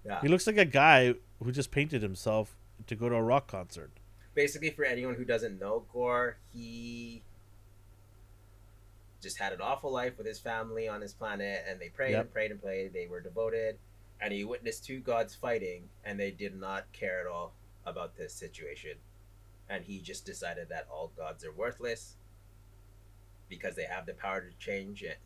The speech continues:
Speaker 1: things, and they just don't. He stumbled upon the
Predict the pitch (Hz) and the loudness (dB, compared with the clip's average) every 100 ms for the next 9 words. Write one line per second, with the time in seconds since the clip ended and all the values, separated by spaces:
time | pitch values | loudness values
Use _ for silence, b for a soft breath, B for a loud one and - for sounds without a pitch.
0 | - 104 113 98 82 78 80 - 87 101 | -10 -8 -8 -10 -10 -12 -14 -10 -6 -6
1 | 127 - - - - - - - - - | -8 -14 -20 -20 -20 -20 -20 -20 -20 -20
2 | - - - - 104 - 113 107 104 98 | -20 -20 -16 -10 -8 -2 -2 -2 -4 -6
3 | - 107 101 101 98 92 90 90 87 85 | -4 -4 -4 -6 -8 -10 -14 -16 -16 -16